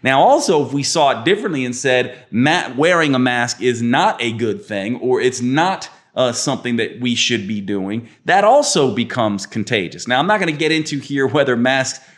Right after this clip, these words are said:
are a good idea or a bad idea. I'm just saying, when you show up and refuse to wear a mask, other people may a-, see that and then not wear masks. Versus if you show up and wear a mask, other people will see that and perhaps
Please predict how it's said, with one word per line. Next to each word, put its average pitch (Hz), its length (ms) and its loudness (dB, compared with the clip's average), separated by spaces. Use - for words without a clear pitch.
are 131 220 4
a - 20 -8
good 196 140 4
idea 151 340 2
or 120 40 4
a 117 40 4
bad 185 280 2
idea. 117 360 0
I'm 147 80 0
just 151 200 -2
saying, 131 340 2
when 127 180 2
you 240 200 6
show 135 340 4
up 120 240 2
and 117 120 -2
refuse 185 400 -4
to 139 120 -4
wear 113 240 2
a 101 60 0
mask, 101 460 -8
other 139 220 2
people 151 360 -6
may 117 260 0
a-, 110 160 -4
see 233 300 -4
that 143 280 2
and 143 160 0
then 156 180 0
not 110 280 2
wear 151 180 2
masks. 156 440 -2
Versus 143 580 0
if 139 160 0
you 165 120 -2
show 139 300 2
up 131 120 0
and 139 200 0
wear 240 240 2
a 156 60 4
mask, 117 560 0
other 180 180 4
people 170 240 -2
will 165 140 -4
see 165 220 -4
that 143 260 2
and 147 120 0
perhaps 120 600 -4